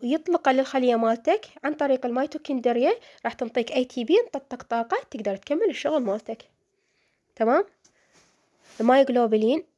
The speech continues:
يخزن لنا الأكسجين من جسمك يحتاجه، من يصير عنده نقص بالأكسجين أثناء القيام بأمور زيادة عن اللزوم، راح يبدي يوديها للميتوكوندريا وراح تحوله إلى اي تي بي. تمام؟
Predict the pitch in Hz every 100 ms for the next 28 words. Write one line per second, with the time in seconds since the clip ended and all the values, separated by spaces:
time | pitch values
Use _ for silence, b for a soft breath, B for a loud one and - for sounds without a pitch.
0 | _ _ _ _ _ _ _ - 240 214
1 | 226 277 320 226 220 208 202 185 _ -
2 | 339 330 - 254 254 226 - 202 196 226
3 | 277 285 240 220 233 - - 262 226 -
4 | 220 247 233 214 226 220 240 214 214 190
5 | 226 240 226 202 233 240 220 196 214 214
6 | 220 214 311 494 b b b 247 - 233
7 | 180 196 208 208 233 196 214 262 302 -
8 | 294 349 415 587 _ _ - 214 - -
9 | - 262 277 294 427 240 226 190 262 -
10 | 370 202 190 _ _ _ _ _ _ 214
11 | 226 381